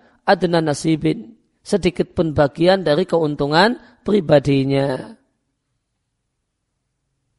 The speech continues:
Fata'amal hadal farqa, maka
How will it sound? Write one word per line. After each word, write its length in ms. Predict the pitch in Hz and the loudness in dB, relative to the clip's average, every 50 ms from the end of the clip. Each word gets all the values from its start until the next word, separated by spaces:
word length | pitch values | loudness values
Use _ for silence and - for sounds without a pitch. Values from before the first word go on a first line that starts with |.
| _ _ _ _ _ _ _ _ _ _ _ | _ _ _ _ _ _ _ _ _ _ _
Fata'amal 640 | _ - 175 170 - 214 202 240 269 262 247 247 233 | _ 0 0 2 2 2 2 4 4 4 4 4 4
hadal 400 | 196 208 220 226 190 175 196 180 | 4 4 2 2 2 0 -2 -2
farqa, 800 | - - 190 170 160 - - 165 170 180 190 202 247 262 285 - _ _ _ _ _ _ _ _ _ _ _ _ _ | 0 0 0 0 0 0 2 4 6 6 6 4 2 -4 -10 -20 _ _ _ _ _ _ _ _ _ _ _ _ _
maka 240 | _ 233 180 - 214 | _ -10 -4 0 2